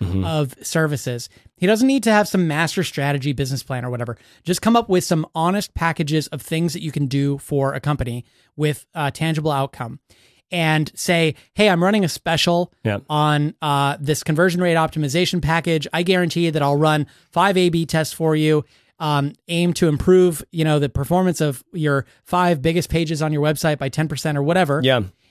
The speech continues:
Speaker 2: And, um, if you book it by January thirtieth, it's an end of the year kickoff twenty sixteen special,
Speaker 1: Yeah.
Speaker 2: and it costs X.
Speaker 1: Yeah.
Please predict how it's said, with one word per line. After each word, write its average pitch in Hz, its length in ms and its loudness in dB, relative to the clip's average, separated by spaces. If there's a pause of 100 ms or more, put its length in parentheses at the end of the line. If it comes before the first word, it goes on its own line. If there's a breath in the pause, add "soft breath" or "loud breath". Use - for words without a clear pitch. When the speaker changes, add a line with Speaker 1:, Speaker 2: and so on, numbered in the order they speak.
(140)
Speaker 2:
And, 165 520 2 (100)
um, 165 280 0
if 156 160 -2
you 175 100 4
book 185 260 2
it 185 140 -2
by 160 500 4
January 160 520 0
thirtieth, 165 640 0 (320 soft breath)
it's 156 220 0
an 160 120 2
end 180 260 0
of 165 120 2
the 170 80 0
year 156 420 2 (240)
kickoff 170 560 0
twenty 160 200 -2
sixteen 156 480 -2
special, 185 580 0
Speaker 1:
Yeah. 120 160 2
Speaker 2:
and 127 220 -4
it - 80 -12
costs 151 400 -2
X. - 500 -8
Speaker 1:
Yeah. 104 160 0